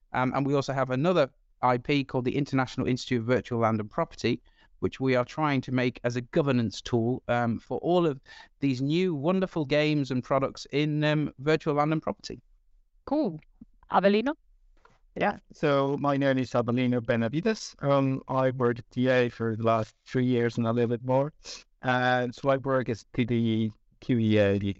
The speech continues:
Speaker 3: uh, engineering architect. Uh, and, and I, what I do is I take the games through the paces, so I mistreat them, I,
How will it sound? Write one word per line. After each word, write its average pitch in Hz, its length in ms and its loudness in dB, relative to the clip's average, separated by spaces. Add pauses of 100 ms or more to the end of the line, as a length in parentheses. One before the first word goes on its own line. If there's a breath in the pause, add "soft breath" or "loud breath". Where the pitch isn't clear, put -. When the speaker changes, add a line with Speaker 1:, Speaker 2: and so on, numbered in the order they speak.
Speaker 3:
uh, 113 40 2
engineering 104 640 2
architect. - 880 -4 (160)
Uh, 101 320 2 (240)
and, 110 260 0
and 110 140 2
I, 110 240 0 (160)
what 113 160 0
I 113 60 2
do 117 360 0
is 110 420 -4
I 107 320 2 (140)
take 120 240 0
the - 100 -18
games 113 300 2
through - 140 -4
the 113 100 -2
paces, 113 540 -2
so 104 100 -4
I 104 80 4
mistreat 107 460 -2
them, 110 180 2
I, 101 100 0